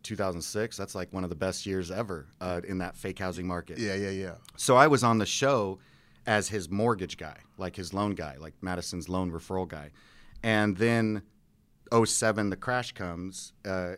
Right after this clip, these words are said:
Speaker 1: in oh eight, it really comes. So I'm not doing anything. I'm losing everything. So I'm not on the show. I'm not even able to,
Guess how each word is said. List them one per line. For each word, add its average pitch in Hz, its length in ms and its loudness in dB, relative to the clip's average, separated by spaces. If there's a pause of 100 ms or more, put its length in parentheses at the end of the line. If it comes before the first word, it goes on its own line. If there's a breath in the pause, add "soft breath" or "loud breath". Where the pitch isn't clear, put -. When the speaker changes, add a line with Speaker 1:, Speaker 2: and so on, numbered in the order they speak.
(120)
Speaker 1:
in 98 220 -2
oh 101 180 4
eight, 98 160 4
it 85 80 -4
really 107 280 0
comes. 87 440 -6
So 98 160 0
I'm 113 120 4
not 104 180 0
doing 98 200 -2
anything. 95 300 -4
I'm 90 140 -2
losing 101 280 -2
everything. 92 420 -6
So 92 120 -8
I'm 90 140 0
not 113 180 2
on 98 140 0
the 90 80 -6
show. 90 300 -4
I'm 92 120 -4
not 101 280 -6
even 98 220 -6
able 95 220 -4
to, 87 100 -4